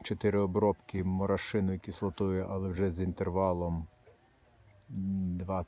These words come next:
тижня, але давав по п'ять кубіків. Ну, є така методика, я її вирішив попробувати. Кліщ, в принципі, сипеться, але все рівно, все рівно кліщ ще є. Ну і тепер зробив,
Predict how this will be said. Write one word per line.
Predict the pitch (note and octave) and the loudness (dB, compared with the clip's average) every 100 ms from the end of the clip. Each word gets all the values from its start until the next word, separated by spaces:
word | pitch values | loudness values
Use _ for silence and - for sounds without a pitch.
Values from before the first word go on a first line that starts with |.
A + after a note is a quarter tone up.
| - | -4
тижня, | F2+ E2 D2+ F#2 A2 D#3+ | -2 -2 -2 -4 -4 -4
але | A2 F#2+ | -2 -2
давав | F2+ F#2 A#2 | 0 0 -2
по | - | -4
п'ять | G#2 A2+ F#2 - | -2 0 0 0
кубіків. | G2 D#2+ E2 - A2+ C3+ - | -2 -2 -4 -4 -4 -4 -6
Ну, | C#3 F#2+ | -4 -2
є | F#2+ | -4
така | - F2+ | -4 -6
методика, | E2 - D3 D3 B2+ | -4 -2 -2 -2 -6
я | F#2+ | -4
її | F#2 F2 | -4 -4
вирішив | F#2+ F#2+ - | -4 -6 -8
попробувати. | - F#2 F2+ D2+ D2+ | -6 -2 -2 -2 -6
Кліщ, | - A#2 C#3 | -4 -4 -4
в | - | -2
принципі, | G2+ F#2+ - - | 0 0 -4 -10
сипеться, | - C3 - - - A2+ | -4 -4 -4 -6 -6 -6
але | F2+ F#2 | -4 -6
все | - A2 | -8 -4
рівно, | A2 B2 - - - - - - - - - - - | -2 -2 -6 -20 -20 -20 -20 -20 -20 -20 -20 -20 -10
все | - | 0
рівно | G2+ A2 | 4 4
кліщ | G#2+ F#2+ F#2+ | 0 -4 -4
ще | - - G#2 | -6 -4 -2
є. | F#2+ F2 D2+ D#2 | 0 0 -2 -2
Ну | F#2 B2+ | 0 0
і | |
тепер | B2+ A2+ A2 G#2 | 0 0 0 2
зробив, | G2 F2+ G2 G#2 | 2 2 2 2